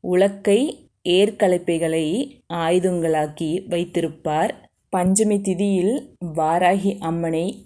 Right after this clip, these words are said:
வழிபட்டால் அதிக பலன்கள் கிடைக்கும். வாராகி தேவியை மனதார வழிபடுங்கள். வீட்டில் குடும்பமாக அமர்ந்து விளக்கேற்றி மனமுருக பிரார்த்தனை செய்யுங்கள். தீய சக்திகள்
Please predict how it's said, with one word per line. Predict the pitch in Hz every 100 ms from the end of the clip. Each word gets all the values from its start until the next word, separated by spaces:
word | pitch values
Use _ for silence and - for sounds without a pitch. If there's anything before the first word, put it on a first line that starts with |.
| _ 160
வழிபட்டால் | 165 170 196 180 165 - 160 214 - -
அதிக | 156 156 196 202
பலன்கள் | 202 165 165 175 170 151
கிடைக்கும். | 160 147 147 151 175 285 - _ _ -
வாராகி | - 180 180 208 208 220
தேவியை | 190 175 180 175 233 285 - 175 170
மனதார | 170 180 190 196 202 208
வழிபடுங்கள். | 170 180 175 165 160 175 285 - _ _ _ _ 165
வீட்டில் | 160 208 208 220 277 - -
குடும்பமாக | 202 202 226 214 196 190 202
அமர்ந்து | - 175 180 160 180 277 -
விளக்கேற்றி | 170 180 202 202 208 180 - 196 277 - - 175
மனமுருக | 170 170 196 214 190 202 208 175 160 254 -
பிரார்த்தனை | - 170 170 180 180
செய்யுங்கள். | 175 165 165 165 160 214 - - _ _ _ _
தீய | 220 226 240
சக்திகள் | 226 185 - 180 175